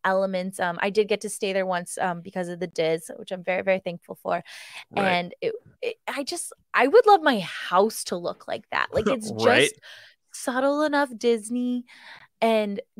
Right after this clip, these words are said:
Speaker 1: gorgeous, regal. I just love it. I just
Speaker 2: Right.
Speaker 1: and the smell there is wonderful. And you're next to the Skyliner.
Speaker 2: It
Speaker 1: Come on. <laughs>
Speaker 2: Hundred percent. I'm a, I'm a fan. Have not stayed there yet.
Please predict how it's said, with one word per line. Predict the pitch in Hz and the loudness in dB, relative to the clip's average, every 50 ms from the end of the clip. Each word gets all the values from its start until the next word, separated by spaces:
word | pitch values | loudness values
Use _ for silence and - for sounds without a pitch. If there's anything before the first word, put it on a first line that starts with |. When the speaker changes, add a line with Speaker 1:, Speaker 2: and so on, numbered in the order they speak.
| 202 _ | -18 _
Speaker 1:
gorgeous, | - 233 240 254 254 247 226 208 240 240 233 240 233 - - 240 | 2 6 6 8 8 6 4 4 4 4 4 4 2 -2 -6 -8
regal. | 220 202 202 202 233 247 233 208 226 233 233 233 233 233 233 226 233 226 _ _ _ | -8 -6 -6 -4 -4 -4 -2 0 2 4 4 4 4 2 0 -2 -6 -12 _ _ _
I | - 214 208 | -10 -8 -8
just | 220 226 - - - _ | -8 -10 -10 -14 -16 _
love | - 214 202 214 208 202 180 170 175 - _ | -16 -14 -12 -10 -10 -10 -10 -10 -12 -14 _
it. | 196 202 _ _ - - | -20 -20 _ _ -20 -20
I | - | -20
just | - - - | -20 -14 -8
Speaker 2:
Right. | 131 135 127 120 113 113 - _ - _ _ | 0 4 6 6 6 4 0 _ -12 _ _
Speaker 1:
and | - 262 277 | -2 0 0
the | 262 269 | -2 -2
smell | - - - 226 233 320 - 719 554 - | -4 -6 -2 4 8 12 12 12 12 12
there | 190 185 160 - | 8 4 2 2
is | - - 226 233 - 208 | 4 6 4 4 4 0
wonderful. | 190 185 185 190 202 - 554 571 370 277 - - 208 - - - | -8 -8 -6 -2 0 0 2 4 4 4 6 6 4 2 2 0
And | 349 392 392 392 - - - | 0 0 0 0 -4 -8 -12
you're | - - 339 349 | -8 -4 -4 -2
next | 320 339 320 320 - - - | 0 0 -2 -2 -4 -6 -4
to | - 320 320 311 - - _ - | -2 0 0 -2 -4 -8 _ -4
the | 330 | -4
Skyliner. | 330 - - 294 247 220 202 190 190 190 196 190 196 196 _ _ _ _ _ _ _ _ _ _ _ - - | 0 4 6 6 6 6 6 4 2 2 2 0 -2 -4 _ _ _ _ _ _ _ _ _ _ _ -18 -8
Speaker 2:
It | - | -2
Speaker 1:
Come | - 233 320 320 302 247 | 0 2 2 2 2 0
on. | 180 - - - 202 - _ _ _ _ _ _ - - | -2 -4 -4 -8 -10 -14 _ _ _ _ _ _ -20 -20
<laughs> | - _ _ _ _ _ - - - | -20 _ _ _ _ _ -10 -2 2
Speaker 2:
Hundred | - 165 180 | 4 4 4
percent. | 160 151 - 147 135 131 - _ - | 4 4 4 4 2 2 0 _ 2
I'm | 123 127 127 127 | 2 2 4 2
a, | 127 123 123 - - _ - | 0 0 0 -2 -4 _ 4
I'm | 135 143 151 | 4 4 6
a | 151 147 139 | 4 2 0
fan. | - - 123 123 131 131 | 0 -2 -2 -2 -4 -6
Have | 127 - 127 123 120 | -4 0 2 2 2
not | 131 131 123 | 2 0 0
stayed | - - 123 117 113 | -2 -2 -4 -2 -2
there | 107 117 110 | -2 -2 -2
yet. | 104 104 104 110 - | 0 -2 -2 -4 -4